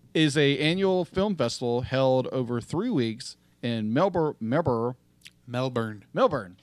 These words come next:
Speaker 1: Thank you, Melbourne, Australia, and it was released in the U S August nineteenth, two thousand nine, two thousand sixteen. I won't say nineteen. That was like, that's way, that's three years later. <laughs>
Speaker 2: Yeah.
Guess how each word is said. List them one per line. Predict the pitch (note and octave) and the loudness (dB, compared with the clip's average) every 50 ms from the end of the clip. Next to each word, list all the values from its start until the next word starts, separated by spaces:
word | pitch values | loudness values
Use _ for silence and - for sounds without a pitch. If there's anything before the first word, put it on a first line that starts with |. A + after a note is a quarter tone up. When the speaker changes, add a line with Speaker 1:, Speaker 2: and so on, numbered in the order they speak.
| _ | _
Speaker 1:
Thank | - D3+ C#3 B2 | -12 -10 -10 -10
you, | G#2+ - _ - | -12 -14 _ -4
Melbourne, | C3+ E3+ G3+ F3+ F#3 E3+ E3+ D#3+ D3 - _ _ _ _ _ _ - - _ _ - _ - | -2 0 0 2 2 0 0 -2 -4 -8 _ _ _ _ _ _ -20 -20 _ _ -16 _ 0
Australia, | D3 D#3 E3 D#3+ - - E3 D#3+ C#3 B2+ A2+ F#2+ F2+ - _ _ _ _ _ _ _ _ _ _ _ - - _ _ _ - | 2 2 2 2 0 0 2 2 2 2 0 -4 -8 -12 _ _ _ _ _ _ _ _ _ _ _ -20 -20 _ _ _ 0
and | C#3+ C#3+ D3 C#3+ C#3 C3+ C3+ C3 B2+ B2 A#2+ A#2+ A2+ G#2+ - | 2 4 4 4 4 4 2 2 2 2 2 2 0 0 0
it | C#3 C3+ | 0 0
was | B2+ C3 B2 B2 | 2 0 0 0
released | C3 C#3 C#3 C#3+ C#3+ C3+ - B2 | 0 0 0 0 -2 -2 -4 -4
in | A#2+ | -4
the | A#2 A#2 | -2 0
U | A#2+ D3+ F#3+ | 2 2 2
S | F3 D#3+ C#3+ D3 - - - _ _ _ _ _ _ _ _ | 2 2 0 -2 -6 -8 -12 _ _ _ _ _ _ _ _
August | C3+ C3+ C#3 C3 B2+ B2 C3+ | 0 0 0 0 -2 -4 -4
nineteenth, | C3 B2+ B2+ - G3+ F#3 D#3 - - _ _ _ | -4 -4 -4 -4 -6 -6 -6 -8 -14 _ _ _
two | - - - E3+ F3+ F3 | -10 -6 -4 -4 -2 -2
thousand | D#3+ D#3 D3 D3 D3 C#3 C#3+ D3+ D3 C#3 | 0 0 2 2 2 0 0 -2 -2 -2
nine, | B2 B2 C3 C3+ - _ _ - | -2 -2 -2 -4 -6 _ _ -6
two | - D#3+ D3+ | -4 -2 2
thousand | D3+ C#3 C#3 C3 C3 B2 | 2 2 2 0 -4 -8
sixteen. | - F3 D3+ - B2+ G#2 F#2+ F#2+ | -8 -8 -8 -6 -8 -8 -8 -8
I | A2+ | -6
won't | B2+ C3 B2+ | -6 -4 -4
say | C#3 B2+ | -4 -4
nineteen. | B2+ B2+ B2 - - A2+ | -2 -4 -4 -6 -8 -8
That | A2 A#2 | -6 -6
was | B2 A2+ | -6 -6
like, | A#2+ A#2+ A#2 | -8 -8 -8
that's | B2+ C#3+ C#3+ - - | -8 -8 -8 -10 -12
way, | A#2 A#2 B2 C3+ D#3 D#3 D3+ C#3+ C#3+ _ _ _ _ _ _ _ _ - - - _ _ _ | -14 -10 -4 -2 -2 -2 -2 -4 -8 _ _ _ _ _ _ _ _ -20 -20 -20 _ _ _
that's | - G3 G3 - - | -4 -4 -4 -4 -4
three | - F#3 G3+ A3 G#3+ | -2 2 4 4 4
years | G3 G3+ G3+ G3+ G3+ D#3+ F#3 | 4 6 6 6 4 4 4
later. | G3+ G#3 G#3 F#3+ F3 D#3+ C#3 - - - | 6 6 6 6 4 2 0 -4 -8 -8
<laughs> | - - C#3 | -8 -4 0
Speaker 2:
Yeah. | C#3+ C#3+ C3 | 0 0 0